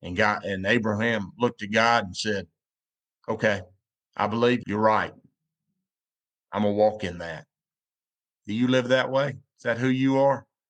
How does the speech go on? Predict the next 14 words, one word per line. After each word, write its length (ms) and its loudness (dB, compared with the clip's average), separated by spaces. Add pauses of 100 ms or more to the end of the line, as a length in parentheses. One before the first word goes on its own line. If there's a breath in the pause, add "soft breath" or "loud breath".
I 80 0
hope 180 0
so. 340 -6 (400)
Hope 180 0
you 100 4
learn 260 4
how 140 2
to 60 -8
do 160 -2
it 80 0
anyway. 440 -2
It's 140 -20
not 220 -2
easy. 440 -2